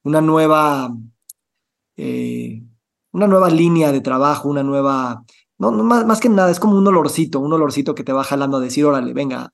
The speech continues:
hablar del dinero desde ese lugar, me late". No están las respuestas ahí, pero, pero me late entrarle ahí. Y yo te agradezco que lo hagas porque no solamente lo haces de manera genuina, intuitiva, también lo haces, eh, o sea,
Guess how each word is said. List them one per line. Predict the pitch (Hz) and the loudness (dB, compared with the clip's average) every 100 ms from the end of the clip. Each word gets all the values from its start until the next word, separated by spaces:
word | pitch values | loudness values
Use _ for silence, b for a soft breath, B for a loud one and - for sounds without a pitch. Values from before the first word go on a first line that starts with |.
| - | -14
hablar | 147 143 160 165 | -2 2 2 2
del | 156 | 2
dinero | 147 147 | 2 2
desde | 139 139 | 0 0
ese | 143 | -2
lugar, | 135 131 139 160 - b _ - | -2 -2 -2 -2 -6 b _ -14
me | 143 143 | -8 -4
late". | 151 - - _ _ _ - | -4 -6 -18 _ _ _ -6
No | 156 | -2
están | 175 196 | 2 2
las | 160 | 2
respuestas | 151 160 165 170 139 | 0 -2 -2 0 0
ahí, | 147 208 | 0 0
pero, | 202 151 131 127 131 | 0 -2 -4 -8 -8
pero | 135 | -6
me | 135 | -2
late | 139 143 143 | 0 -2 -2
entrarle | 131 131 131 | -4 -4 -4
ahí. | 123 123 B B B | -4 -8 B B B
Y | 135 | 0
yo | 165 | 2
te | 180 | 4
agradezco | 165 165 165 | 4 2 0
que | 165 | 0
lo | 151 | 2
hagas | 165 170 165 | 2 2 -2
porque | 139 139 | -6 -4
no | 151 | -2
solamente | 160 151 151 151 | 0 0 0 -2
lo | |
haces | 143 147 | -2 -4
de | |
manera | 143 135 147 | -6 -4 -4
genuina, | 143 135 170 175 151 - b - | -4 -4 0 0 -2 -4 b -4
intuitiva, | 147 139 139 - 185 151 156 - b b b | -2 0 -2 0 2 2 -2 -8 b b b
también | 147 147 190 208 | -4 2 2 4
lo | 190 | 4
haces, | 185 196 202 202 - _ _ _ | 2 2 2 0 -12 _ _ _
eh, | - 147 147 139 139 135 135 - - - _ _ _ _ - | -4 0 0 -2 -2 -4 -8 -12 -18 -20 _ _ _ _ -10
o | 135 | -2
sea, | 147 135 123 | 0 0 -2